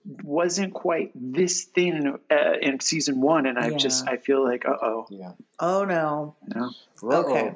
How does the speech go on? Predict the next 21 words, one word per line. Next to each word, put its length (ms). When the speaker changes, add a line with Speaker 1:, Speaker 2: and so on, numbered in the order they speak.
Speaker 3:
So, 380
Speaker 2:
So 240
Speaker 3:
so 120
Speaker 2:
we 60
Speaker 3:
Janet's 420
like, 380
"Please 680
hang 200
around," 480
and, 180
uh, 400
finally 720
they 340
agree 480
that 240
they'll 200
stay 320
for 180
a 40
little 340
while. 600